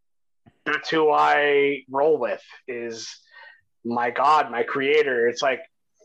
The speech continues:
dude, it's, it's not really me, because there's nothing new under the sun, right? It's everything that we do,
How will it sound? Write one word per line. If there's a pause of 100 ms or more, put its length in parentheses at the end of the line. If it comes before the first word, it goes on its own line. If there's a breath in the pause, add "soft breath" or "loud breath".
(140)
dude,
it's, (140)
it's
not (180)
really
me,
because
there's
nothing
new
under
the
sun,
right?
It's (760)
everything
that
we
do,